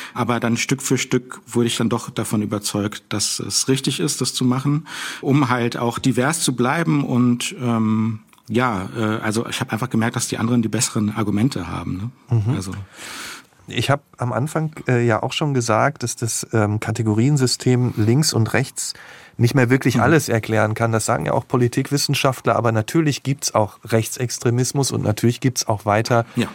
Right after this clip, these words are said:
Speaker 2: Linksextremismus. Es kommen nur andere Kategorien hinzu, die einfach auch wichtig sind in der Ergänzung. Aber war das für Sie auch so ein, so ein Moment zu sehen, ja,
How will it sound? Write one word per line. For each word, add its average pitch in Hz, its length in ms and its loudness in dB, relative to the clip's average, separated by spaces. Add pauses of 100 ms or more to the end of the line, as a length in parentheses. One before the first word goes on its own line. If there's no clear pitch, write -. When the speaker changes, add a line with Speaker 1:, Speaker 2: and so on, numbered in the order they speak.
(120)
Speaker 2:
Linksextremismus. 117 1080 2
Es 110 160 -2
kommen 135 180 2
nur 135 180 4
andere 143 360 4
Kategorien 123 640 2
hinzu, 120 580 6 (480)
die 117 140 6
einfach 123 380 0
auch 147 300 4
wichtig 110 340 -4
sind 107 260 -2
in 120 160 0
der 120 120 4
Ergänzung. 113 720 0
Aber 123 240 2 (280)
war 120 160 4
das 175 200 -4
für 180 140 -4
Sie 160 220 -2
auch 165 160 2
so 165 200 0
ein, 147 180 0 (300)
so 127 220 4
ein 147 80 4
Moment 139 440 2
zu - 180 0
sehen, 143 320 4
ja, 123 340 4